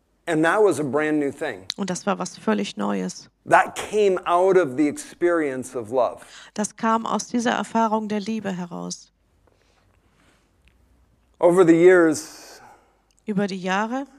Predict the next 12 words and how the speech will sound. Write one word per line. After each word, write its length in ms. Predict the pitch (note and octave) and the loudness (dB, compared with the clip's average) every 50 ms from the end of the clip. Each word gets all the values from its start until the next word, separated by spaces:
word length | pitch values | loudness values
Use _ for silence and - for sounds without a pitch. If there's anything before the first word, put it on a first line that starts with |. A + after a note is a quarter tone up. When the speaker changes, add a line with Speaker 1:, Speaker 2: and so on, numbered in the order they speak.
| _ _ _ _ _ C#3 | _ _ _ _ _ 2
Speaker 1:
there's 380 | C3 D#3+ E3 E3 D#3+ C#3+ - - | 6 8 8 8 8 4 2 -2
been 800 | C#3 D3+ E3+ F3 E3 D#3+ D#3 D3 C#3+ C3+ - - C#3+ C3 A#2 A#2 | 2 2 4 4 4 4 4 2 0 -2 -4 -8 -14 -14 -6 4
different 440 | C3+ F#3+ G3+ - - G#3+ G3 - - | 6 6 6 6 4 0 0 0 0
moments 600 | D#3+ D#3 D#3 D#3+ E3+ E3 D3+ C3 A#2 G2 - - - - - - - _ _ _ - _ _ _ _ - | 0 2 4 4 4 2 0 -2 -4 -10 -14 -20 -20 -20 -20 -20 -20 _ _ _ -20 _ _ _ _ -8
Speaker 2:
gab 180 | G#3 G3+ - | -8 -6 -4
es 160 | G#3 G3+ - | -6 -8 -6
verschiedene 580 | - G#3+ G3+ - - - A#3+ A#3 G3 F#3 A#3 A3 | -6 -8 -8 -8 -6 -6 -6 -6 -6 -6 -6 -6
Momente, 600 | G#3 G#3 G3+ G3 F#3+ G3 G#3+ A3 - C4 B3+ C#4+ C#4 - _ _ _ _ | -6 -6 -8 -6 -6 -8 -8 -10 -8 -8 -8 -8 -10 -16 _ _ _ _
Speaker 1:
when 280 | - D3 D#3+ E3 E3 D#3 | -6 0 2 2 2 2
he's 300 | C#3+ D3+ F3+ F3+ D3 A#2 | 4 6 6 6 6 4
broken 500 | A#2+ C3 D#3+ E3 D#3+ D#3 D#3+ D#3+ D3+ D3+ | 0 4 6 6 6 6 4 0 0 0
in 440 | D#3+ D#3+ D#3 D3 C3+ C3 C3 B2+ | 2 2 0 -2 -2 -4 -8 -10